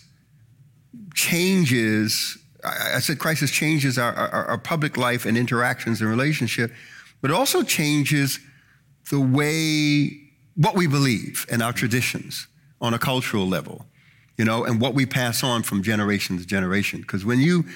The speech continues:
when you go through something like what we went through today, uh, this, you know, last two years,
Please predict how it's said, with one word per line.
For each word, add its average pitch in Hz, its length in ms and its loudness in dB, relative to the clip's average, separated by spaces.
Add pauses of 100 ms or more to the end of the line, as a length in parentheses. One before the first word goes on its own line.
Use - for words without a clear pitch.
(140)
when 135 120 2
you 185 100 4
go 156 220 2
through 151 220 0
something 135 320 -2
like 117 180 0
what 113 140 -2
we 123 100 2
went 117 200 -2
through 110 180 -4
today, - 220 -2
uh, 110 180 0
this, 143 300 -4 (260)
you 123 80 0
know, 104 100 0
last 107 280 -2
two 123 100 0
years, 170 340 2